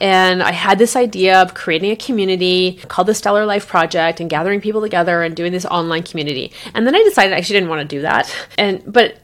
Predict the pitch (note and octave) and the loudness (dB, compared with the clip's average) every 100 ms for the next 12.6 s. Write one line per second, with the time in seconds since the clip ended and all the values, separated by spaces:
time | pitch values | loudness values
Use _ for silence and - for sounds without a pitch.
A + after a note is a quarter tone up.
0 | _ - A3+ G3 A#3 D4 - A#3+ C4+ D#4+ | _ -4 0 2 0 -2 0 0 2 2
1 | F4 A3+ - - E3 F3+ - - D4+ F4 | 4 2 0 2 4 4 2 0 4 4
2 | A4 - - - - - G#3 G#3 G#3 G3+ | 2 -4 -20 -20 -16 2 6 6 6 6
3 | G3 G3+ - - - F4+ G4+ F4+ A#3+ F#3 | 4 0 -8 -8 4 4 4 0 2 4
4 | F3+ F#3+ A3+ - E3 D3 D3+ E3+ E3 D#3+ | 4 4 -2 0 -2 0 -6 -2 -2 0
5 | - G3 F3+ D#3 D3 F#3+ G#3 C#3+ E3 E3 | 2 2 2 0 2 2 4 0 -2 -6
6 | - E3+ - F3 E3+ G#3+ D4 - - F#3+ | 0 -2 -2 -8 2 8 8 8 6 8
7 | A3 C#4 F4 - _ _ _ _ - - | 8 8 2 -6 _ _ _ _ -6 2
8 | G3+ F#3 E3 C#3 B2+ G2+ - - _ _ | 2 2 0 2 2 0 -2 -16 _ _
9 | _ - - F#3 F3+ E3+ E3+ - F#3+ G3 | _ -18 -4 -4 2 2 2 2 4 6
10 | G#3+ F3 F3 - - G3 F#3+ E3+ - - | 4 0 0 2 0 0 0 0 -2 -4
11 | B2+ C#3+ - - - E3 D#3+ D#3 D#3 D#3+ | -4 -4 -6 -6 -6 -4 -2 -2 0 0
12 | E3 E3+ E3 D#3+ E3 | 0 0 0 2 0